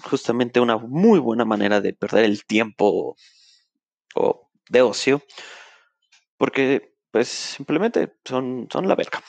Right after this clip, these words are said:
así como yo. No, no es cierto, que, que no, no nos hagamos pendejos. Pero bueno, este, puta, ¿cuáles he jugado? Puta, he jugado chingos, chingos.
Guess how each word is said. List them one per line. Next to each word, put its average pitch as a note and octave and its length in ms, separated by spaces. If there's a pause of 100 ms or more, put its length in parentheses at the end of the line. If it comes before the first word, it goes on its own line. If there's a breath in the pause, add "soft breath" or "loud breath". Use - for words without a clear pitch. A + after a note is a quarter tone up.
(320 soft breath)
así D#3+ 200
como F#3+ 180
yo. - 120 (540 soft breath)
No, G1+ 100
no G1+ 100
es - 60
cierto, - 200 (100)
que, - 140
que - 220
no, D3 300
no C3+ 140
nos D3 140
hagamos - 280
pendejos. - 580 (800 loud breath)
Pero B2 140
bueno, G2 140 (440 loud breath)
este, A2 560 (580 loud breath)
puta, - 380 (420 loud breath)
¿cuáles F3 260
he F#3+ 40
jugado? C3+ 340 (540 loud breath)
Puta, - 400 (100)
he D#3+ 80
jugado D#3+ 560 (1160)
chingos, - 560 (1000 loud breath)
chingos. - 400